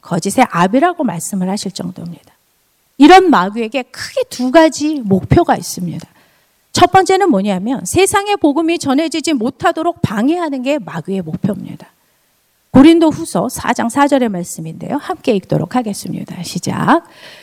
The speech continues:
"그 중에 이 세상의 신이 믿지 아니하는 자들의 마음을 혼미하게 하여 그리스도의 영광의 복음의 광채가 비치지 못하게 함이니 그리스도는 하나님의 형상이니라." 아멘.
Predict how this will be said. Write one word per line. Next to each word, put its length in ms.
"그 260
중에 680
이 200
세상의 520
신이 340
믿지 520
아니하는 600
자들의 420
마음을 380
혼미하게 720
하여 420
그리스도의 460
영광의 420
복음의 400
광채가 480
비치지 540
못하게 420
함이니 580
그리스도는 580
하나님의 760
형상이니라." 1200
아멘. 560